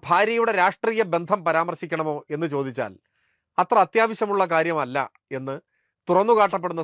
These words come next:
സത്യാനന്തരത്തിനും സംശയമില്ല. എന്നിട്ടും ഈ കാര്യം സൂചിപ്പിക്കാൻ കാരണം ഏത് കേസിലും അറസ്റ്റിലാവുന്ന പ്രതികളുടെ കുടുംബ ബന്ധങ്ങളുടെ രാഷ്ട്രീയ ചായ്വ്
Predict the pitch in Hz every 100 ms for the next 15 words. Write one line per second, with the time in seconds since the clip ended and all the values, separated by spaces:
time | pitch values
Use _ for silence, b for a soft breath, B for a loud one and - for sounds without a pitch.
0 | 156 139 160 151 139 135 131 120 - -
1 | 123 123 - 139 107 82 - _ _ _
2 | _ _ _ _ - 190 247 240 247 196
3 | 185 214 202 196 190 - 160 175 165 165
4 | 143 131 113 101 82 _ _ _ _ _
5 | _ _ _ 156 175 240 254 - 196 208
6 | 214 202 190 - 156 175 - 220 196 185
7 | 185 160 151 151 147 135 113 95 _ _
8 | _ _ _ _ _ - - 208 247 220
9 | 214 208 202 190 185 175 - _ 139 151
10 | 170 - 202 196 190 - 139 139 113